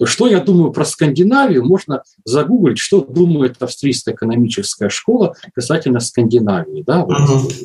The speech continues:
Speaker 1: Это будет примерно мой ответ. То есть, если я буду вдаваться, это будет опять вот отнятие времени у кого-нибудь, да. Но вот, э,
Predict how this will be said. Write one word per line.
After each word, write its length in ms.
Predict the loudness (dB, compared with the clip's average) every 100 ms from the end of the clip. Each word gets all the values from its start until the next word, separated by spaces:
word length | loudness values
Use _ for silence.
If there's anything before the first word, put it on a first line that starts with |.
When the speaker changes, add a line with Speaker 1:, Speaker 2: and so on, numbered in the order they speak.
| -2
Speaker 1:
Это 180 | 0
будет 220 | 0 -2 -2
примерно 380 | 0 2 0
мой 180 | -2 -2
ответ. 220 | -2 -2
То 40 | -2 -8
есть, 80 | -4
если 160 | 0 0
я 40 |
буду 160 | 0 0
вдаваться, 440 | 2 2 2 -2
это 100 | -2
будет 220 | 0 0
опять 280 | 0 -2 -2
вот 140 | -4 -8 _ -16
отнятие 500 | -6 0 0 2 0
времени 400 | 4 2 2 -2 -4
у 20 |
кого-нибудь, 640 | -2 2 2 0 -2 -4 -2
да. 220 | -2 -2 -4 _ _
Но 220 | 0 2
вот, 220 | 2 0
э, 320 | 0 0 0